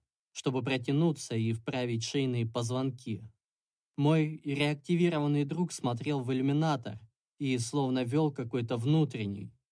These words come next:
крайне тяжелый подсчет или диалог. Его лицо было напряжено ровно настолько, насколько может быть таковым у машины с задатками человека.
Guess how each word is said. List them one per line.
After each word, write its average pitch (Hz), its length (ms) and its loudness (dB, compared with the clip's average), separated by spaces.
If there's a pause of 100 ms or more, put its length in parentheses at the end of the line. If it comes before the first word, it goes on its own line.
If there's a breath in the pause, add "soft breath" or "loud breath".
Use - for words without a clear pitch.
(180)
крайне 147 380 2
тяжелый 135 500 0
подсчет 127 840 -4
или 113 140 0
диалог. 113 760 0 (480)
Его 147 300 4
лицо 170 420 2
было 143 260 2
напряжено 147 600 0
ровно 139 300 0
настолько, 127 800 -2 (300)
насколько 147 600 2
может 139 420 2
быть 123 300 -2
таковым 131 580 0
у 139 60 -4
машины 127 560 0
с 113 40 -2
задатками 120 720 -2
человека. 131 760 -4